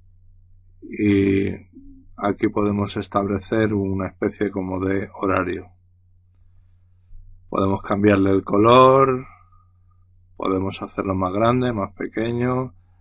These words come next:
el reloj, ponerle alarmas. Veis aquí podemos ponerle un evento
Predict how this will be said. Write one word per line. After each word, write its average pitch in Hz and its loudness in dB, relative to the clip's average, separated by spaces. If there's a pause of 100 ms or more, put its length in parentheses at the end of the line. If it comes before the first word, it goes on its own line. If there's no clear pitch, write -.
(260)
el 95 -4
reloj, 101 2
ponerle 98 -2
alarmas. 113 0 (1600)
Veis 101 2
aquí 98 4 (160)
podemos 98 -4
ponerle 98 -2
un 98 0
evento 123 2